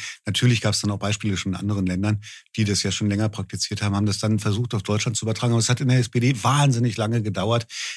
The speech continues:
bis da einigermaßen Mehrheiten für da waren. Und die sind bis heute nicht so ganz eindeutig.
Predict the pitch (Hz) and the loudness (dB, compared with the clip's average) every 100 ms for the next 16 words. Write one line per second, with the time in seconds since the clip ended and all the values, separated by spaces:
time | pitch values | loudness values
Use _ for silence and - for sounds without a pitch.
0 | _ 113 - 113 117 117 _ - - 131 | _ -2 0 2 2 0 _ -12 2 6
1 | 151 107 98 101 - 104 104 120 113 107 | 6 4 2 0 0 0 2 0 0 -4
2 | 98 101 113 113 101 110 120 104 107 110 | -2 0 2 0 -2 0 0 0 -2 0
3 | 113 127 - - - - _ - 139 - | 0 0 -4 -14 -18 -20 _ 4 6 6
4 | 127 123 104 117 123 - 110 104 95 113 | 4 4 4 4 2 0 0 2 2 4
5 | 135 147 123 | 4 4 0